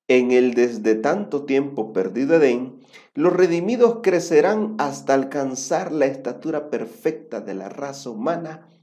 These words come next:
para su gloria primitiva. Mire qué interesante, no nos quedaremos bajos, creceremos en la glorificación.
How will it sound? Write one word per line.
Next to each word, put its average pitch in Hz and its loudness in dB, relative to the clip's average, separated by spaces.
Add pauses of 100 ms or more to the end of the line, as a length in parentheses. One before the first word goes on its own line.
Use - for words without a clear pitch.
(200)
para 127 -4
su 110 -14
gloria 104 -4 (240)
primitiva. 110 -6
Mire 160 -2
qué 160 0
interesante, 139 0
no 113 0
nos 147 -4
quedaremos 147 0
bajos, 160 -4
creceremos 151 2 (320)
en 127 -2
la 120 0
glorificación. 117 -4